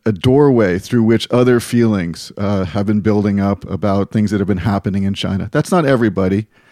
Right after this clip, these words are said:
you know, but there are some people who, you know, have expressed frustration with the policies in terms of public health,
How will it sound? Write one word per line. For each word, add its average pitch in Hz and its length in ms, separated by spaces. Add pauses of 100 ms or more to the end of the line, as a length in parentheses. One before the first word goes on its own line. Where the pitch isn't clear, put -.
(240)
you 110 60
know, 104 140
but 110 140
there 117 120
are 117 200
some 113 220
people 110 380
who, 107 300 (420)
you 113 80
know, 110 180
have 107 120
expressed 131 400
frustration 127 640
with 113 100
the 110 80
policies 117 560
in 107 60
terms 107 200
of 104 100
public 104 300
health, 139 380